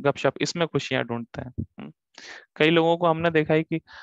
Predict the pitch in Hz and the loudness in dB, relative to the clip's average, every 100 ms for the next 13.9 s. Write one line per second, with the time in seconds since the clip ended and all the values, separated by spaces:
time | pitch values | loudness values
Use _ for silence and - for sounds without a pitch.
0 | - _ - 139 135 147 156 160 143 127 | -20 _ -14 -4 -2 0 0 0 2 4
1 | 131 147 139 135 139 135 131 131 127 - | 4 6 4 2 0 -2 -2 0 0 0
2 | 131 123 123 - 135 131 - 135 147 143 | -2 0 -2 0 -2 -2 -4 0 2 2
3 | 135 131 127 120 123 123 120 135 - - | 0 0 -2 -2 -2 -2 -2 -2 -2 -6
4 | - 65 65 135 - - 113 127 131 135 | -6 -2 -2 -4 -4 -4 -4 -4 -2 0
5 | 143 123 - 135 - 131 127 127 127 131 | 2 0 0 -2 -2 0 0 2 2 0
6 | 123 123 127 127 - 123 123 117 - 127 | 0 0 0 -2 -4 -6 -2 -2 -2 -6
7 | 123 120 117 - 123 110 117 120 123 - | -4 -2 -4 -4 -4 -4 -8 -12 -16 -20
8 | - - - _ - - 127 127 131 - | -20 -20 -20 _ -12 -2 0 2 0 0
9 | 123 127 127 123 120 - 123 123 123 127 | 2 2 2 2 0 0 -4 -6 -4 -6
10 | - 123 127 127 127 - 123 131 127 123 | -4 -6 -4 -6 -2 0 0 0 -2 -2
11 | 127 - - - - - - - 123 123 | -4 -2 -2 -2 -4 -4 -6 -6 -10 -6
12 | 120 - - - - _ _ _ - - | -6 -6 -6 -8 -8 _ _ _ -16 -14
13 | - - - - 123 123 123 123 | -16 -20 -10 -2 0 2 0 0